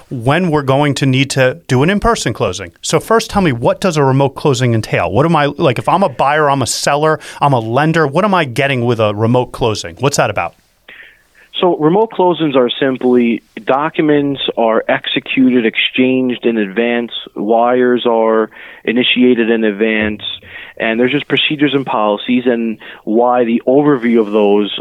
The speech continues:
Speaker 2: are very similar deal to deal. The details of those change depending on the parties involved.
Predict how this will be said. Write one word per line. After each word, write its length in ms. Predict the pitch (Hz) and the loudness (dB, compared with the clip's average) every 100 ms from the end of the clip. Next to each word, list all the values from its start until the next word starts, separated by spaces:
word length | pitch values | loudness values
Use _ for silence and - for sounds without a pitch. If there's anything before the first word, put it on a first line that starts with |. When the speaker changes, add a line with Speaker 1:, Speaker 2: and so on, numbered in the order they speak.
| - | -4
Speaker 2:
are 280 | 101 101 101 | 0 0 -2
very 340 | 104 110 113 - | 0 0 0 -2
similar 260 | 110 104 | -2 -2
deal 220 | 95 110 | 0 -2
to 80 | 98 | -2
deal. 500 | 92 110 101 101 104 - - _ | -4 -2 0 0 -4 -12 -20 _
The 160 | 110 104 | -10 -8
details 680 | 95 139 135 131 113 104 104 | -6 -6 -4 -2 0 0 -4
of 180 | 92 | -4
those 400 | 98 98 95 92 - - | 0 0 2 -2 -6 -6
change 340 | - 147 131 117 | -2 -2 -2 -6
depending 380 | - 110 104 | -6 -6 -4
on 160 | 101 98 | -4 -4
the 80 | 92 | -6
parties 340 | - 98 92 92 | -4 -4 -4 -8
involved. 520 | 90 98 95 78 | -6 -2 -2 -2